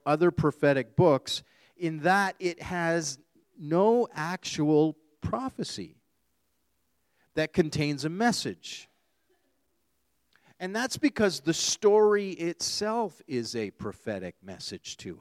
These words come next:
us. Of course, there are many people today that believe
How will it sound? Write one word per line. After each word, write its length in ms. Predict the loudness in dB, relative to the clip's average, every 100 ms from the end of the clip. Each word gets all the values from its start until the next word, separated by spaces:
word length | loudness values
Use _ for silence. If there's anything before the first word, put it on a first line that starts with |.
| _
us. 300 | -20 -20 -20 _ _ _ _ _ _ _ _ _ _ _ _ _ _ _ _ _ _ _ _ _ _ _ _ _ _ _ _ _
Of 140 | -20 0
course, 320 | 4 4 2
there 200 | 0 0
are 60 | 0
many 240 | -4 -6
people 300 | -6 -6 -6
today 260 | -4 -2 -2
that 220 | -4 -6
believe 420 | -4 -2 -4 -6